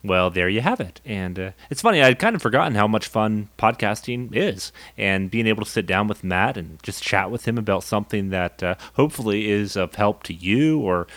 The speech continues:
or others around, maybe that you could, um, pass it on, whether it's to a church leader or someone in your congregation who is, is actively involved in what we were just discussing. Uh, but, uh, if you could pass it along, that'd be great.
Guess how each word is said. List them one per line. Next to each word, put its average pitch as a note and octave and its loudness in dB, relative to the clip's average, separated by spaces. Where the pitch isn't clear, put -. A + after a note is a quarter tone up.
or D#2+ -6
others G#2+ -2
around, G2+ -2
maybe G2 -6
that G2 -4
you G#2 -4
could, F2 -6
um, F2 -16
pass G2 -2
it G2 -2
on, G#2 2
whether F2+ -2
it's - -12
to - -18
a - -16
church - -4
leader A2 -4
or E2 -8
someone G#2+ 0
in G#2 0
your F#2+ -4
congregation G2 -2
who F2 -6
is, E2 -12
is E2 -12
actively F#2 -2
involved F#2 0
in G2 -2
what F#2+ -2
we G2 -8
were F#2+ -2
just - -4
discussing. F3 -2
Uh, F2+ -8
but, - -8
uh, F2 -2
if F#2 -2
you G2 -4
could F2+ -8
pass G#2+ 0
it A2+ -2
along, A2 2
that'd A2 2
be G#2+ -2
great. D#3+ -2